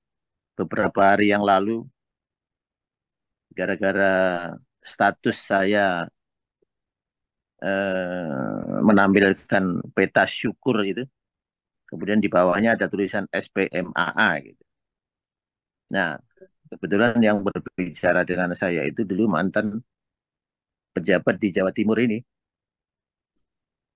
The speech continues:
Framing S P M A A sebagai yang di framing sesat dan lain sebagainya itu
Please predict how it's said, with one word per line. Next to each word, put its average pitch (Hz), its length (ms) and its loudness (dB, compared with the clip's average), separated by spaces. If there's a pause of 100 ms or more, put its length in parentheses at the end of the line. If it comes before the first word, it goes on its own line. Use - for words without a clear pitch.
(440)
Framing 139 640 -2 (1300)
S 131 240 -6
P 120 160 -4
M 123 240 0
A 120 240 0
A 123 200 -2 (120)
sebagai 104 960 -6 (1300)
yang 113 280 0
di 107 120 -2
framing 107 760 0
sesat - 440 -2 (320)
dan 113 200 0
lain 107 200 0
sebagainya 92 520 -4
itu 117 240 -2